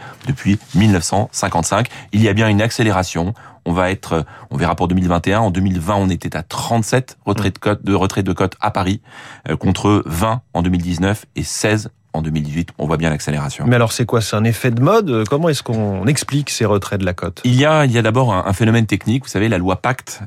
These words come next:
Speaker 1: du vingt-deux mai deux mille dix-neuf a ramené le seuil de détention du capital de quatre-vingt-quinze à quatre-vingt-dix pour cent pour un actionnaire pour engager le retrait de cote de la société qu'il
Speaker 2: Donc, si on
Speaker 1: contrôle.
Speaker 2: veut le faire, c'est plus facile.
Speaker 1: C'est plus facile et ça permet,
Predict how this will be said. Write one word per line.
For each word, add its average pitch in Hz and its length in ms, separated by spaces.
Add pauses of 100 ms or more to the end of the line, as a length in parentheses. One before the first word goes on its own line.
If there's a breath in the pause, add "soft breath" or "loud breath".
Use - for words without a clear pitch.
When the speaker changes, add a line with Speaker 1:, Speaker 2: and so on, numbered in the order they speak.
Speaker 1:
du 76 180
vingt-deux 92 380
mai 95 100
deux 90 80
mille 85 160
dix-neuf 104 460 (520 loud breath)
a 92 260
ramené 123 380
le 98 100
seuil 104 480 (160)
de 85 100
détention 104 460
du 101 80
capital 95 360
de 80 100
quatre-vingt-quinze 104 760
à - 60
quatre-vingt-dix 104 560
pour - 180
cent 87 240 (340 loud breath)
pour 87 140
un 92 40
actionnaire 95 340
pour - 420
engager 104 460
le 90 100
retrait 90 260
de - 60
cote - 360
de 92 300
la 80 100
société 80 380
qu'il - 100
Speaker 2:
Donc, 95 120
si 90 120
on 143 40
Speaker 1:
contrôle. 123 80
Speaker 2:
veut 120 60
le 113 60
faire, 151 200
c'est 123 100
plus 117 140
facile. - 320
Speaker 1:
C'est 135 220
plus 127 120
facile 101 460
et 101 80
ça 92 160
permet, 95 540